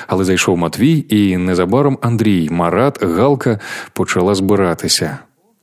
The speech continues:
У кімнаті, як завжди, накурено. «Швиденько ж ви, куди?» «До Житомирян». Я натякаючи моргнув Матвію на Богдана, який з Вандою виходив теж.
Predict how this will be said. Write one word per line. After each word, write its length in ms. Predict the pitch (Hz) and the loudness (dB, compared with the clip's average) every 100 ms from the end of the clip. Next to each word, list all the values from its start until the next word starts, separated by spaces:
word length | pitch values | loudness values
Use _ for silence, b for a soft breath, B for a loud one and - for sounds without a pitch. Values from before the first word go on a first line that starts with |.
| _ | _
У 80 | 95 | -4
кімнаті, 440 | 90 92 151 - | -2 0 0 0
як 100 | 92 | 0
завжди, 300 | 90 85 104 | 2 0 0
накурено. 560 | 117 90 90 82 80 76 _ _ _ _ - | 0 0 -2 0 -2 -6 _ _ _ _ -12
«Швиденько 520 | - 135 185 165 208 | -2 2 2 2 2
ж 120 | 175 | 4
ви, 200 | 110 80 - | 2 0 -2
куди?» 360 | 170 165 107 - _ _ _ _ | 2 4 2 -2 _ _ _ _
«До 300 | 87 85 92 | -2 2 2
Житомирян». 760 | 110 143 165 135 90 90 107 110 B B B B B B B _ | 2 0 2 2 2 2 -2 -6 B B B B B B B _
Я 140 | 95 156 | 0 2
натякаючи 560 | 151 135 143 131 - | 2 2 2 2 0
моргнув 360 | 117 110 131 113 | 0 2 2 2
Матвію 400 | 104 113 151 139 | 0 2 2 4
на 120 | 127 | 2
Богдана, 460 | 120 110 117 98 87 | 0 2 0 2 -2
який 220 | - 92 | -2 0
з 40 | |
Вандою 380 | 90 120 131 113 | 2 2 2 2
виходив 400 | 95 - 95 87 | 2 0 0 0
теж. 400 | - 78 - | -2 -2 -4